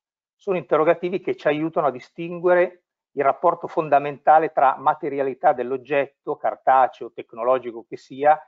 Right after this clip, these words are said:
e immaterialità del contenuto. Ecco, di questo oggetto culturale che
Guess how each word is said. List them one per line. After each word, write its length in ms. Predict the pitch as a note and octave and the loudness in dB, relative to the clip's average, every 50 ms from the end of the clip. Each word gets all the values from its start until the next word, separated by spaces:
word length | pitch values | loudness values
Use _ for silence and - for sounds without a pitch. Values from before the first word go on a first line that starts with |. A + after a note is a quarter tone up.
| _ _ _ | _ _ _
e 120 | - D3 F3 F3 E3+ | -4 -4 -4 -2 -4
immaterialità 1040 | D#3 D#3+ D3+ D3 C#3 - E3+ D3 C#3+ C#3 C#3 C3+ - _ - A#2+ B2 C3+ - - _ _ _ _ _ | -4 -2 -2 -2 -2 -2 -4 -2 -2 -2 -2 -2 -2 _ 2 2 2 2 0 -6 _ _ _ _ _
del 200 | - C#3 B2 - | -10 -10 -10 -8
contenuto. 840 | - - C3 B2 A2 - C#3 A#2+ A2 G#2 G#2 - _ - A#2 - _ _ _ _ _ _ _ | -6 -6 -6 -6 -6 -6 -8 -8 -8 -10 -14 -16 _ -18 -20 -20 _ _ _ _ _ _ _
Ecco, 220 | - C3+ - - D#3 | -8 -6 -6 -6 -8
di 100 | D3+ D#3+ | -8 -2
questo 320 | - F#3+ F#3+ - - G3+ | 0 0 0 0 0 -2
oggetto 400 | E3 C#3 C3+ F#3 F#3 F#3 - - | -2 0 0 0 0 0 -2 -4
culturale 640 | - - D3 - - E3 E3 E3+ D#3+ D3 B2 A2+ - _ | -4 -6 -10 -6 -2 2 4 6 6 6 4 0 -4 _
che 300 | - C3 B2+ - _ | -8 -8 -8 -10 _